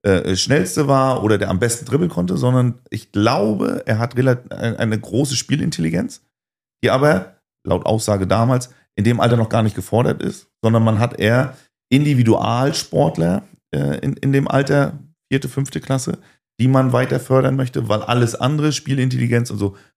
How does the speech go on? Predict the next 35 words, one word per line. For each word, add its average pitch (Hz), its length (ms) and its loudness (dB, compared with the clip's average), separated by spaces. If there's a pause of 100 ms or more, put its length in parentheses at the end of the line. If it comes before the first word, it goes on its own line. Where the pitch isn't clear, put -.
(100)
kommt 135 240 0
irgendwann, 113 480 2
brauchen 98 300 0
wir 85 80 0
jetzt - 160 -8
nicht. - 140 -10
Von 90 160 -4
daher 101 240 2
nehmen 90 320 2
wir 87 60 0
ihn 82 60 0
nicht 80 140 -4
mit. 71 180 -8 (260)
Er 131 120 2
war 120 100 0
dankbar, 151 300 0
weil 117 100 2
er 110 80 2
relativ 117 300 0
schnell 123 220 2
gesagt 113 200 2
hat, 110 80 -4
„Papa, 110 240 -2 (300)
ich 107 100 -2
möchte 113 220 2
Fußball, 107 460 0 (320)
ich - 80 -6
spiele 113 180 -2
Fußball 95 320 0
sehr 95 140 2
gerne, 117 280 0
aber 107 120 2
ich 98 60 -2
möchte 98 180 -4
spielen, 98 540 -2